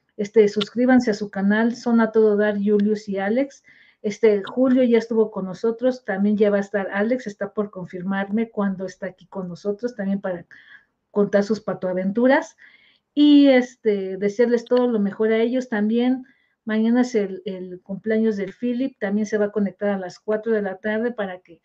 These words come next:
vayamos a, al canal de el Philip a desearle toda la buena vibra también por su cumpleaños. También es el cumpleaños del Sinojitos dos punto cero de Barrio Deportivo mañana.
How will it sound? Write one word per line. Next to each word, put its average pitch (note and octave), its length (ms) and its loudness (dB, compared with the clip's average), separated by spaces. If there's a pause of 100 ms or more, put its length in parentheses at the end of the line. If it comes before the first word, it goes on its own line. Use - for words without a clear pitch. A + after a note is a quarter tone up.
(240)
vayamos A3+ 580 0
a, F#3+ 140 -6 (160)
al G3 160 -8
canal G#3 480 -2
de G3+ 220 -2 (100)
el F#3 240 -12
Philip B3 400 -4 (300)
a F#3 400 -12
desearle G#3+ 480 -2
toda B3+ 320 0
la F#3 440 -4 (200)
buena G#3+ 340 -2
vibra G#3+ 460 -2
también G3 420 -8 (220)
por G3 160 -12
su G3+ 160 -12
cumpleaños. B3 680 -2 (320)
También A#3+ 400 2
es D4 140 -4
el A#3 140 -2
cumpleaños A#3 500 0
del G#3 160 -2
Sinojitos G#3+ 720 -2
dos A3+ 200 -4
punto G#3+ 340 -2
cero A3 320 -2
de G3+ 120 -4
Barrio G3+ 260 -6
Deportivo F#3+ 640 -6
mañana. A#3+ 640 -2